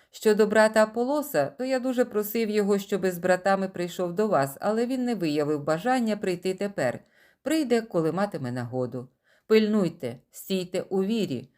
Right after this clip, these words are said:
будьте мужніми та сильними. Все між вами нехай робиться з любов'ю. Прошу вас, брати, ви знаєте дім Степана, оскільки він є початком в Ахаї. Вони віддали себе на служіння святим,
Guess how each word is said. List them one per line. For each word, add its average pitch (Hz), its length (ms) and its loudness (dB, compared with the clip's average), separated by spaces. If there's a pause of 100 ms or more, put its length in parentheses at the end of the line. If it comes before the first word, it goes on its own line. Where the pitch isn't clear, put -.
(180)
будьте 226 420 0
мужніми 175 560 0
та 156 140 -2
сильними. 143 640 -2 (380)
Все 190 360 2
між 165 300 -2
вами 160 400 0
нехай 151 360 0
робиться 175 440 -2
з 190 100 -6
любов'ю. 220 600 0 (360)
Прошу 202 400 0
вас, 139 220 0
брати, 143 460 -4 (280)
ви 262 140 0
знаєте 175 460 2
дім 156 240 -4
Степана, 160 680 -4
оскільки 170 580 -4
він 170 180 -2
є 170 180 0
початком 165 720 -2
в 175 60 -2
Ахаї. 175 600 -4 (320)
Вони 220 280 4
віддали 202 480 4
себе 208 320 0
на 202 120 -2
служіння 190 600 -2
святим, 190 600 -2